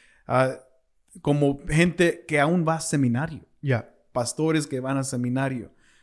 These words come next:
Speaker 1: que son instruidos en cómo hacer exposición, pero desafortunadamente los semini-, seminaristas
Speaker 2: Sí.
Speaker 1: o la gente que va a
Speaker 2: Que va a
Speaker 1: seminario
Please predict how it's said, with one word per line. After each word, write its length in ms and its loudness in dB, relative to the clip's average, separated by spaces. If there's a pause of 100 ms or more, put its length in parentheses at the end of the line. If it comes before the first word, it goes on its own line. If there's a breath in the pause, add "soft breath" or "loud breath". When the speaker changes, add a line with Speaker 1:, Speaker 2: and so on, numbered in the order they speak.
(640)
Speaker 1:
que 480 6
son 260 6
instruidos 840 6
en 320 0
cómo 600 6 (100)
hacer 340 4
exposición, 960 -2 (840)
pero 180 12
desafortunadamente 920 6
los 220 6
semini-, 440 0
seminaristas 1200 0
Speaker 2:
Sí. 100 2
Speaker 1:
o 60 6
la 160 4
gente 200 0
que 100 -4
va 120 4
a 40 2
Speaker 2:
Que 120 6
va 140 10
a 20 6
Speaker 1:
seminario 260 6